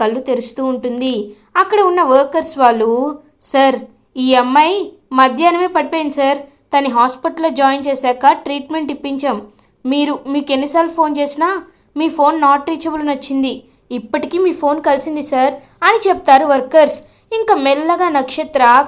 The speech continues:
కళ్ళు తెరుస్తూ ఉంటుంది. "చూడు బావా, నేను చెప్పాను కదా బావా, నువ్వంటే నాకు ఇష్టమని,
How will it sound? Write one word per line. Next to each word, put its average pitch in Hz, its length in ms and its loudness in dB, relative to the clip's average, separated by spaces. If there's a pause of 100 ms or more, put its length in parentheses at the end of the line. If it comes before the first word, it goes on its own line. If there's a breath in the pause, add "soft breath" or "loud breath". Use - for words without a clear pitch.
కళ్ళు 254 200 0
తెరుస్తూ 269 460 -4
ఉంటుంది. 269 760 -4 (920)
"చూడు 262 120 -2
బావా, 240 380 2 (1040)
నేను 277 200 -4 (100)
చెప్పాను 285 340 -4
కదా 269 140 -4
బావా, 240 320 -4 (800)
నువ్వంటే 262 640 -2 (840)
నాకు 302 360 -4
ఇష్టమని, 254 540 -6